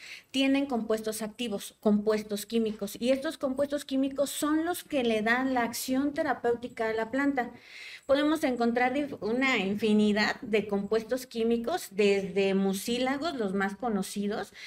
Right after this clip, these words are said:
¿Qué son los mucílagos? Son compuestos que a-, en el momento en el de to-, en tocar líquido o agua, empiezan a formar geles. Estos geles son correctos para el uso terapéutico de una enfermedad,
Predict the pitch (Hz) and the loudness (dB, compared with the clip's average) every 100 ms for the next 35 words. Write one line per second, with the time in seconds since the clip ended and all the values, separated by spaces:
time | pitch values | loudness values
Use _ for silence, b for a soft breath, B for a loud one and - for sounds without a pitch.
0 | B B 285 294 320 320 294 247 277 269 | B B -2 0 0 0 0 0 -2 -2
1 | 277 277 294 311 - 294 311 330 330 285 | -2 -2 -2 -4 -4 -2 0 -2 0 0
2 | 277 277 294 311 - 240 214 220 220 220 | 0 0 -4 -4 -2 2 2 2 0 0
3 | 226 226 240 262 339 330 262 196 196 - | 2 2 2 2 0 -2 -2 -2 -4 -4
4 | 196 190 190 190 185 196 190 233 240 247 | -2 -2 -2 -4 -4 -6 -4 0 0 -2
5 | - _ - 190 208 214 220 220 170 180 | -10 _ -8 -4 -2 -2 -2 0 -2 -2
6 | 175 214 - B B B B - 233 254 | -2 -4 -6 B B B B 4 4 4
7 | 269 277 247 247 214 214 220 - 254 226 | 2 2 0 0 0 0 -2 -2 0 0
8 | 208 - - B B B 254 - - 311 | -2 -8 -18 B B B -2 -2 -2 2
9 | 285 294 294 262 262 269 240 240 247 254 | 2 2 2 2 2 2 2 -2 0 0
10 | 262 - 254 247 254 262 254 214 226 269 | 0 -2 2 4 4 4 2 0 2 2
11 | 370 403 403 403 254 220 254 277 269 311 | 2 2 -4 0 0 2 4 2 2 -4
12 | 330 466 - _ b b b 196 220 226 | -2 -4 -6 _ b b b 2 4 4
13 | 240 233 233 233 226 240 262 | 4 4 2 2 2 2 2